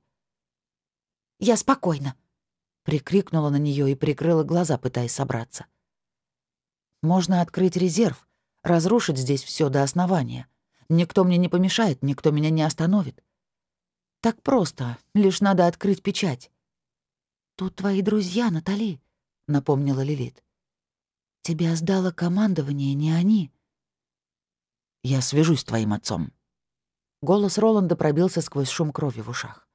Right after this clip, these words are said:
Ярость мгновенно схлынула. Я обернулась к нему, наблюдая, как он подносит смартфон к уху. «Добрый день, Брюс. У меня радостная и срочная новость.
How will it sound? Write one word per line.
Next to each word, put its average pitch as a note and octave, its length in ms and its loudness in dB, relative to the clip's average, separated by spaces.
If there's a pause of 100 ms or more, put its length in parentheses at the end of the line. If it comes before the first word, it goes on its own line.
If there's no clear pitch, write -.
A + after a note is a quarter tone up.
(520)
Ярость F3 420 0
мгновенно D#3 560 2
схлынула. B2+ 640 -6 (500)
Я D#3+ 180 4
обернулась D#3+ 520 2
к - 80 -8
нему, C#3+ 200 0
наблюдая, C#3+ 500 0
как C#3+ 180 -2
он C#3 120 0
подносит C#3 440 -2
смартфон C3+ 480 -4
к - 80 -20
уху. - 280 -16 (1120)
«Добрый E3+ 400 2
день, F3+ 220 4
Брюс. D3 440 -2 (120)
У - 60 -6
меня D3+ 240 2
радостная D3+ 460 2
и C#3+ 60 0
срочная C#3+ 400 -2
новость. A2+ 380 -6